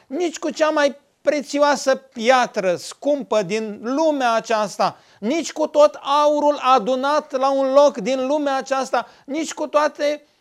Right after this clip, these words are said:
resursele financiare ale tuturor băncilor din lumea aceasta,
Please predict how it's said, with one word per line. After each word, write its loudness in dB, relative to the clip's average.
resursele -2
financiare -4
ale 2
tuturor 2
băncilor 0
din -10
lumea -4
aceasta, -4